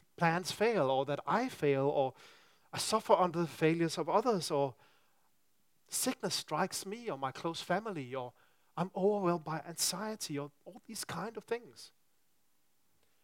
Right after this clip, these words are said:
And these are the times when we are most tempted to leave the way of love, trust, and obedience. And we are tempted by thoughts like,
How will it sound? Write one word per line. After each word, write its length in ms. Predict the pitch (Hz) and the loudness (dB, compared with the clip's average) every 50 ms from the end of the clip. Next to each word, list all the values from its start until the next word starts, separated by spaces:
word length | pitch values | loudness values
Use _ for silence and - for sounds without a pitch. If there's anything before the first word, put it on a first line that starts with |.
| _ _ _ _ - | _ _ _ _ -6
And 80 | 147 | -2
these 240 | 156 233 262 262 - | 0 2 4 6 6
are 100 | 233 202 | 6 6
the 100 | 180 190 | 6 6
times 400 | - - 185 185 185 196 202 - | 2 2 4 4 4 4 4 2
when 120 | 202 175 170 | 0 0 4
we 120 | 175 175 | 6 6
are 60 | 175 | 6
most 400 | 180 180 185 208 277 277 - - | 8 8 8 8 8 6 4 0
tempted 320 | - 180 165 - 190 175 - | 0 0 2 0 -4 -6 -6
to 120 | - 175 | -6 -6
leave 360 | 160 160 190 233 262 277 - | -4 -2 0 2 2 2 2
the 100 | - 220 | 2 0
way 300 | 165 143 139 135 135 143 - | 0 0 0 -4 -4 -6 -6
of 180 | - 143 120 - _ _ _ _ _ | -6 -6 -8 -10 _ _ _ _ _
love, 320 | - 143 175 226 220 - - | 2 4 4 4 4 0 -8
trust, 380 | - - 180 165 156 - - | -6 -4 -2 -2 -2 -4 -8
and 160 | 180 170 165 | -10 -8 -6
obedience. 600 | 175 165 180 208 254 - - 123 101 - - - _ _ _ _ _ _ _ _ _ _ _ _ _ _ _ _ _ _ _ _ _ _ _ - | -6 -6 -6 -8 -8 -8 -10 -12 -14 -16 -20 -20 _ _ _ _ _ _ _ _ _ _ _ _ _ _ _ _ _ _ _ _ _ _ _ -14
And 100 | 156 170 | -4 -2
we 60 | 208 | -2
are 40 | 202 | -2
tempted 400 | - - 214 220 - 226 214 - | -2 -4 -6 -6 -4 -6 -2 0
by 160 | 185 175 175 | 0 0 0
thoughts 420 | - - 185 196 214 190 - - | -2 -4 -2 -2 -4 -4 -4 -4
like, 280 | 156 127 120 117 - | -4 -4 -4 -6 -14